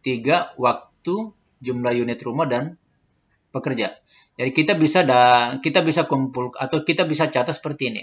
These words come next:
Sini pekerja, ya. Pekerja,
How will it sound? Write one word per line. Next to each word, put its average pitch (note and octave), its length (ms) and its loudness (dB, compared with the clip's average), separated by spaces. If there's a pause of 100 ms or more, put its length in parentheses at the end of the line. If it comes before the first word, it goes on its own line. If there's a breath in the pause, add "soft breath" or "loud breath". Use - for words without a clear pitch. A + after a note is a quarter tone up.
(100)
Sini A#2+ 240 -8
pekerja, G#2+ 800 -12 (640)
ya. D3 240 -8 (640)
Pekerja, B2 720 -4